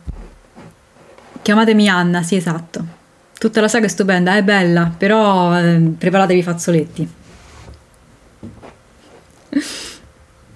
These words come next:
Allora, anche prima di vedere l'immagine di riferimento, quello che mi è venuto da pensare è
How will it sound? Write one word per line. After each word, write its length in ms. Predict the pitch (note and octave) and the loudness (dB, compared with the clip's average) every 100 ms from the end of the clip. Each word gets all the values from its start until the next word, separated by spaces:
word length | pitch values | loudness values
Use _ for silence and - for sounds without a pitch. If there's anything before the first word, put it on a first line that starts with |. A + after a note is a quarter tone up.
| - - _ _ - - - - - - - - - _ | -20 -20 _ _ -20 -20 -20 -20 -14 -14 -12 -14 -18 _
Allora, 320 | C#4 B3+ G#3+ | 0 2 2
anche 240 | C4+ F4+ C#4+ | 0 0 2
prima 180 | C#4+ | 4
di 80 | A3+ | 4
vedere 200 | G3+ G3 | 4 4
l'immagine 340 | G3+ G#3 G3 G3 | 4 4 4 2
di 60 | |
riferimento, 500 | F3 G3+ F3+ E3+ F3 | 2 2 2 2 2
quello 180 | G#3 C4+ | 2 2
che 140 | A3+ | 2
mi 160 | G3+ G3+ | 2 2
è 60 | G3 | 4
venuto 220 | G#3+ G#3 | 4 4
da 100 | G3+ | 4
pensare 460 | C#4+ C4+ G#3+ G3 F3+ | 2 2 2 4 4
è 240 | E3 E3 | 2 0